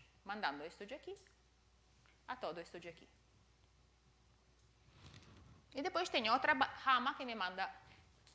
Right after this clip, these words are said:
isto de aqui, nisto de aqui. Então, a gente pode definir conjuntos limites. O conjunto limite pra frente, que é a interseção das iteradas deste semiplano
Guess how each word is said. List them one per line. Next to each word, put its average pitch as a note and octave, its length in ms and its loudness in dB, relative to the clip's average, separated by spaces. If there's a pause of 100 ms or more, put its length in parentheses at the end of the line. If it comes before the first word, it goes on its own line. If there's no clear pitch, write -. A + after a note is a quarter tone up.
(300)
isto A#3 240 0
de C4 80 -2
aqui, A#3 340 -2
nisto G#3 260 -6
de E3+ 100 -8
aqui. - 180 -10 (1500)
Então, F4 640 2
a B3+ 140 8
gente D#4 320 -2
pode D4 580 2
definir B3 480 0
conjuntos G3 480 -4
limites. A#3+ 720 -4 (1080)
O A3 100 4
conjunto C4 380 0
limite C#4 340 0
pra B3 160 0
frente, A3+ 580 2 (180)
que B3 100 4
é A#3 40 10
a G#3+ 80 10
interseção G#3+ 800 4 (920)
das F3 180 -2
iteradas F#3 580 4 (440)
deste E3+ 520 -4 (1300)
semiplano C4+ 580 -2